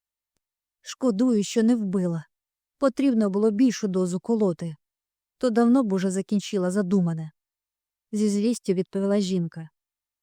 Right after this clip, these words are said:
Та що цей селюк розуміє в її почуттях? Вона мати, і вона дбає про благополуччя своєї дитини.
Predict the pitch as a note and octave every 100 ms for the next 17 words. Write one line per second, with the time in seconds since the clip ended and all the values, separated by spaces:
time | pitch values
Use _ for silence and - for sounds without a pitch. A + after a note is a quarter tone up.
0 | _ _ - D4 C#4 - D4+ - G#3 F#3+
1 | A3 A3 C4+ F#3+ G3 G3 G#3+ A#3 G#3+ G#3+
2 | A3+ - A#3 C4 - G#3 F3 - _ _
3 | _ _ _ _ _ A#3 A3+ A3 A3 A3
4 | A#3+ G3+ - E3 - _ _ - A3+ A3
5 | A3 G3+ G3 B3 G#3 - G3 F#3+ G3+ G#3
6 | A3 A3+ C4 - F#3 - _ - - A3
7 | G3+ G#3 F#3+ A#3 - G3+ E3+